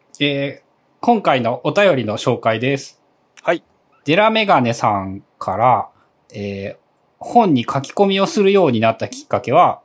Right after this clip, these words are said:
Speaker 1: ブックカタリストのラシタさんによる、えー、情-、読書は半分アウトプットという言葉を聞いたからでしたが、どの回の言葉か忘れてしまいました。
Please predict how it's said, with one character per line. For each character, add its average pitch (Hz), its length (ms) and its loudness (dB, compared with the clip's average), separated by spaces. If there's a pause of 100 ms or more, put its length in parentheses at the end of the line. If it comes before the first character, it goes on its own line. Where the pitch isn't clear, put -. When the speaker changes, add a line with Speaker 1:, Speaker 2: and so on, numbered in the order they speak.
(140)
Speaker 1:
ブ 127 80 0
ッ 123 140 -4
ク 175 140 -10
カ 170 140 2
タ 165 120 2
リ 160 120 -2
ス - 100 -14
ト 107 140 -4
の 135 260 0 (400)
ラ 139 160 2
シ - 100 -12
タ 143 120 2
さ 120 200 0
ん 107 80 -4
に 104 100 -4
よ 101 120 -2
る、 175 260 -2
え 117 120 0
ー、 104 60 -4
情-、 202 380 0
読 185 160 0
書 156 180 2
は 101 100 4
半 226 260 2
分 208 240 2
ア 165 60 4
ウ 202 100 2
ト 226 100 2
プ 226 140 -2
ッ - 80 -6
ト 135 140 0
と 127 100 -4
い 104 280 -4
う 104 140 -8
言 - 220 -2
葉 139 140 4
を 104 80 -4
聞 170 140 -2
い 160 60 -2
た 165 120 0
か 135 120 2
ら 110 120 2
で 98 80 -4
し - 100 -14
た 101 140 -6
が、 - 320 0 (260)
ど 220 140 4
の 196 100 4
回 127 220 0
の 107 80 -6
言 - 200 -6
葉 127 120 0
か - 120 -2
忘 117 220 -2
れ 202 120 2
て 196 100 -6
し 180 100 -6
ま 165 140 2
い - 20 0
ま 147 140 0
し - 80 -8
た。 - 160 -6